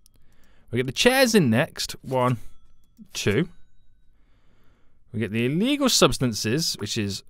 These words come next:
quite expensive when you think about it. How many of these I gotta get in? Four of these I gotta get in.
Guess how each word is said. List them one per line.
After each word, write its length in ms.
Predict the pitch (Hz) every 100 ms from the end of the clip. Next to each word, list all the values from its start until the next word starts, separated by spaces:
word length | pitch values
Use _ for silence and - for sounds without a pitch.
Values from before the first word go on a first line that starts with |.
| - -
quite 220 | - -
expensive 600 | - - - - - -
when 140 | -
you 60 | -
think 240 | - -
about 240 | - - -
it. 160 | - -
How 140 | 123
many 140 | 139 131
of 80 |
these 140 | 127 113
I 20 |
gotta 160 | 104 101
get 140 | 95
in? 100 | 92
Four 460 | - - 165 175 131
of 100 | 104
these 300 | 113 85 90
I 20 |
gotta 180 | 98 87
get 160 | 98
in. 220 | 95 85